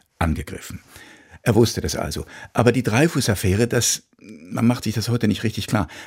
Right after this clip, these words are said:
das war ein Superknall, ein absoluter Atomknall in der französischen Kultur. Äh, ein Freund von Proust sagte, das war für zwei, drei Jahre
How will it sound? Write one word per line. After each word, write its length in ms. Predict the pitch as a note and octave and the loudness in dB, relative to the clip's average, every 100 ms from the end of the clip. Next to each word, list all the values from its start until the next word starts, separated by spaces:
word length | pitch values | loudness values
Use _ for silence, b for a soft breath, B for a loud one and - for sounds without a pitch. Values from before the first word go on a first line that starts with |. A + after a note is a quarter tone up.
| B | B
das 180 | G#2 | -2
war 200 | A2 A#2+ | 0 -2
ein 180 | - A2 | 2 2
Superknall, 960 | F#2 - - F3 - - C#2+ C#2 C#2 - _ _ _ _ - | 2 0 0 -4 -6 -8 -6 -8 -8 -12 _ _ _ _ -4
ein 160 | A#2+ - | -4 -2
absoluter 680 | D3 - - B2 B2 A#2+ | -4 -2 -2 0 0 -2
Atomknall 640 | B2 - B2 A#2+ - F#2+ F2 | -4 -2 2 2 2 0 0
in 60 | F#2 | -2
der 100 | G2 | -2
französischen 480 | G#2 - G2+ G2+ | 0 0 0 0
Kultur. 440 | - G#2+ - A#2 C#3+ B B B B | -2 -2 0 2 2 B B B B
Äh, 300 | - G2 G2+ - B B - - - | 0 2 2 -2 B B -16 -12 -8
ein 100 | - | -6
Freund 280 | - A#2 B2+ | 0 2 2
von 100 | A#2+ | 0
Proust 240 | A#2+ B2+ | 0 0
sagte, 320 | - A#2 - A2 B B B _ - | 0 0 0 -4 B B B _ -2
das 380 | A2 E3+ - - | 0 0 -2 -4
war 400 | G#2+ G#2 A2+ C#3+ | -2 2 2 -2
für 260 | - - G2+ | -4 -2 0
zwei, 300 | - F#2+ A2+ | 0 0 0
drei 160 | A2 | 0
Jahre 440 | G#2 E2+ F2 G2 | 0 0 0 0